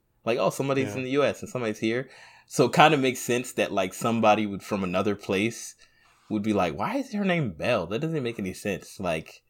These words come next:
Speaker 1: like, and if Beauty and the Beast did exist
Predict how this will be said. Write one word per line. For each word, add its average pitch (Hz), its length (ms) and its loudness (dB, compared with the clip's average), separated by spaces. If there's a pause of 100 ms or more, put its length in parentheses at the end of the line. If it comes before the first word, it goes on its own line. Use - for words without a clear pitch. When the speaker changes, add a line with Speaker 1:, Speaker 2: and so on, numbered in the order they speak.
(440)
Speaker 1:
like, 95 320 -2 (120)
and 151 180 8
if 113 140 0
Beauty 160 300 6
and 139 80 4
the 123 60 4
Beast 127 420 0
did 120 180 4
exist 107 840 -4